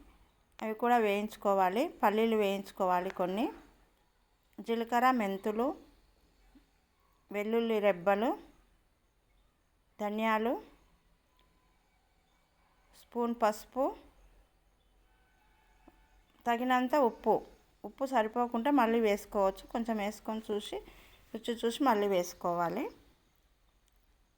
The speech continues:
స్టవ్ వెలిగించి స్టవ్ పైన పాన్ పెట్టి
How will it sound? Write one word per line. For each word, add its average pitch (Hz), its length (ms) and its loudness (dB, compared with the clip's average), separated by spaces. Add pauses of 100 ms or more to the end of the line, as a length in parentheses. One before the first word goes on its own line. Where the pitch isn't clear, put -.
(800)
స్టవ్ 226 420 2
వెలిగించి 240 600 2 (280)
స్టవ్ 208 420 2
పైన 233 360 2
పాన్ 196 320 2
పెట్టి 214 400 -2